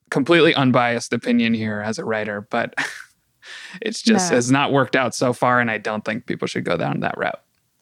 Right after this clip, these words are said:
Speaker 2: Yeah, no, I completely agree. I think it's, you know, like, also just, like, brands are really careful about their privacy. Like, why would you want to kind of share that with everyone? Like, I think there's gonna be a lot of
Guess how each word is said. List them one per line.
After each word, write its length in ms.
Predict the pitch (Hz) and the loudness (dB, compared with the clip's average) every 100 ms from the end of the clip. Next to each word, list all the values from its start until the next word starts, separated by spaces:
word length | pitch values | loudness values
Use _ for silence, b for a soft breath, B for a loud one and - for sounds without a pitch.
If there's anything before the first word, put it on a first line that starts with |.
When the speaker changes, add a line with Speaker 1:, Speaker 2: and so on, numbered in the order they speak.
| _ _ _ - | _ _ _ -4
Speaker 2:
Yeah, 360 | 104 - - | -2 0 -2
no, 100 | - | -2
I 280 | - - 196 | -2 -2 -2
completely 560 | - 202 - - - - | -4 -6 -4 -4 -2 -2
agree. 420 | - - 233 226 | -2 -2 0 0
I 120 | - 196 | 0 -2
think 240 | 196 185 | -2 -4
it's, 320 | - - - - b b b b | -6 -6 -8 -10 b b b b
you 100 | 208 | 0
know, 200 | 170 165 | 2 0
like, 300 | 185 202 _ | 0 -2 _
also 300 | 220 240 349 | 2 4 6
just, 180 | 339 - | 4 4
like, 280 | 254 220 - | 2 0 -4
brands 280 | 190 233 247 | 2 4 4
are 60 | |
really 200 | 220 208 | 2 2
careful 380 | 220 214 208 - | 2 0 0 0
about 240 | 185 185 175 | 0 0 0
their 140 | 185 | -2
privacy. 520 | - 190 190 - - | -2 0 0 -2 -4
Like, 300 | - - - | -2 -4 -6
why 240 | 220 190 208 | -4 0 2
would 160 | 208 | 2
you 100 | 202 | 0
want 220 | 185 202 | 0 -4
to 300 | - 185 180 180 | -4 -2 -2 -4
kind 160 | 190 | -4
of 100 | 180 | -2
share 280 | - 185 185 | -2 -2 0
that 200 | 180 165 | 0 -2
with 140 | 180 | -2
everyone? 540 | 185 185 190 - 196 190 | -2 -2 -4 -2 -4 -4
Like, 400 | 196 185 - - _ | -4 -4 -6 -18 _
I 80 | 233 | -2
think 180 | 220 208 | 0 4
there's 160 | 202 - | 2 2
gonna 160 | 180 | 0
be 120 | 175 | 2
a 40 | 165 | 2
lot 220 | 165 - | 0 0
of 160 | - - | -4 -10